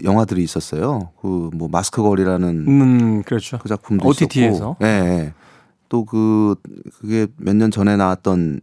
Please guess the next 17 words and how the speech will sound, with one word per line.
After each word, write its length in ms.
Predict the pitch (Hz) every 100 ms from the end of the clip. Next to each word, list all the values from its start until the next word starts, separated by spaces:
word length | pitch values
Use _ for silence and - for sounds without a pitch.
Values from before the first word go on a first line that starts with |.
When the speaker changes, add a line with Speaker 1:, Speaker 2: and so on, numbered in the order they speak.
| -
Speaker 1:
영화인데 400 | 87 82 80 95
기적이라는 960 | - 113 143 120 110 101 95 85 71
Speaker 2:
기적. 280 | - 120 110 - _ _ 95
Speaker 1:
영화가 600 | 95 92 85 80 69 - 127
있었습니다. 640 | 92 90 - 80 78 117 - _
박정민 960 | - - - 101 95 90 85 80 76 -
씨하고 340 | - 85 82
임윤아 360 | 87 87 82 78
씨하고 260 | - 78 78
나왔던 360 | 73 - 73
영화인데 460 | 69 69 69 104 87 - - - _ 101
여기에 360 | 117 131 151
김한선 1000 | 131 120 123 123 117 113 107 101 95 82 - _ - -
씨의 260 | - 107 92
노래가 320 | 90 90 85 -
또 100 | 71
아주 360 | 82 95 85